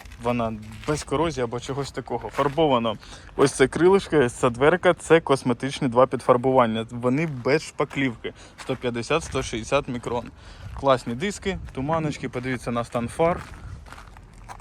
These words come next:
Взагалі без нарікань. Далі йдемо до салону. Скло, до речі, все рідне та оригінальне включає, лобове. Салон, друзі, ну салон взагалі заслуговує уваги!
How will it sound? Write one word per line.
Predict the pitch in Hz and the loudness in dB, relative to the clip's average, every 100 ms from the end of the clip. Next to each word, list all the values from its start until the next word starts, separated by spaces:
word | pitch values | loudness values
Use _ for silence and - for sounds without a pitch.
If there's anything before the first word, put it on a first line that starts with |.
| - - - - - - | -18 -20 -20 -18 -14 -10
Взагалі | 127 131 143 135 | -6 -2 -2 0
без | 120 | -2
нарікань. | 120 120 113 117 | 0 -2 -2 -2
Далі | 120 123 | 0 2
йдемо | 117 123 120 | 0 0 -2
до | 110 139 | 0 0
салону. | 123 117 135 156 180 - - - - - - - - - - - | 0 0 0 0 -2 -4 -4 -4 -6 -2 -2 -4 -16 -18 -18 -16
Скло, | - 160 147 | -4 6 8
до | 127 | 8
речі, | 123 117 | 4 2
все | 120 156 | 0 2
рідне | 139 123 120 | 2 2 4
та | 135 | 8
оригінальне | 127 123 151 185 202 185 | 8 6 4 4 4 2
включає, | 165 185 - 180 165 | 0 -2 4 6 6
лобове. | 139 147 147 151 151 151 - - - - - | 6 6 8 10 8 6 -2 -12 -14 -14 -16
Салон, | - 151 156 127 | -2 2 2 2
друзі, | 123 113 120 | -2 -4 -4
ну | 165 | -4
салон | 139 135 143 123 120 | -4 -2 -4 -8 -8
взагалі | 120 123 113 | -4 -2 -4
заслуговує | 113 117 - 123 131 143 139 143 - - - - - - - | -6 -6 -4 -2 0 0 0 -4 -14 -16 -16 -16 -16 -18 -2
уваги! | 135 135 123 120 | 4 6 6 4